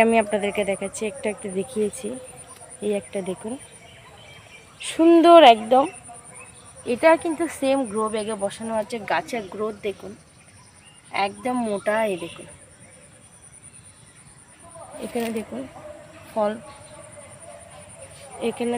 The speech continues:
দেখুন একদম ফুল, একদম ফুল এসছে দেখুন কি সুন্দর গাছটাতে, ফুল ফল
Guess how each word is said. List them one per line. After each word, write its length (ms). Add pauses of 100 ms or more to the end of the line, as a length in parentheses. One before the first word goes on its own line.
দেখুন 220 (1600)
একদম 380 (180)
ফুল, 260 (360)
একদম 360
ফুল 140 (100)
এসছে 180 (100)
দেখুন 280
কি 80 (100)
সুন্দর 360 (200)
গাছটাতে, 440 (1400)
ফুল 260 (140)
ফল 240